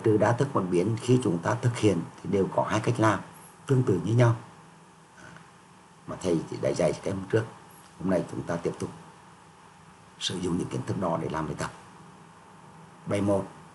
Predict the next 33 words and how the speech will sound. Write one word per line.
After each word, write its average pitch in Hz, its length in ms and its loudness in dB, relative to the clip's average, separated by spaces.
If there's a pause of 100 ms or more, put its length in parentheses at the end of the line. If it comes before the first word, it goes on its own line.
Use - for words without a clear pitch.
(120)
cho 107 160 0
hai 120 120 6
đa 123 120 4
thức 127 180 2 (200)
V 120 60 2
X 123 200 4 (1120)
trừ 107 320 2
ba 107 260 2
x 139 120 0
mũ 104 120 -2
bốn 87 280 0 (360)
trừ 101 260 0
tám 82 200 -2
x 113 120 0
bình 107 180 0
phương 117 260 2
cộng 82 220 -2
hai 101 180 -2
x. 117 40 -6 (1000)
Đã - 80 -12
sắp 120 200 -2
xếp 87 180 -2
theo 117 80 0
thứ 104 200 -4
tự 92 220 0 (500)
giảm 65 200 0
dần 92 200 0
của - 100 -4
bậc - 220 0
rồi - 100 -12
các 87 60 0
em 98 140 0
nhé. 117 80 2